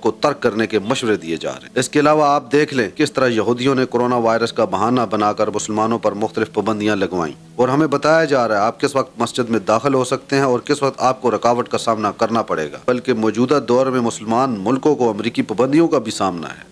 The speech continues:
इसके बाद नेमतुल्लाह शाह वली मुस्तकबिल में एक और पेशगोई करते हुए कहते हैं, मुसलमानों पर जुल्म और जबर का जिक्र करते हैं जिस पर मुसलमान सब्र से काम लेंगे,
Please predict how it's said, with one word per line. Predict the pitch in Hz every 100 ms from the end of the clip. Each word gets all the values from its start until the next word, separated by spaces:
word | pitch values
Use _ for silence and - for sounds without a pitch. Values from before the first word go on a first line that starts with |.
| -
इसके | 120 - 120
बाद | 147 147 123
नेमतुल्लाह | 135 139 127 123 123
शाह | - 127
वली | 120 127 147
मुस्तकबिल | 117 110 110 117 147 143
में | 135
एक | 120 135
और | 135
पेशगोई | 131 120 104 120
करते | - 113 -
हुए | 120 110
कहते | - 120 -
हैं, | 92 82 -
मुसलमानों | 107 110 117 139 135
पर | 135
जुल्म | 98 151 160
और | 143 107
जबर | 135 139
का | 127 104
जिक्र | 98 147 143
करते | 117 85 92
हैं | 85 80
जिस | 135
पर | 139 131
मुसलमान | 120 110 113 135 131
सब्र | 135 139
से | - 131
काम | 123 113 107
लेंगे, | 95 90 78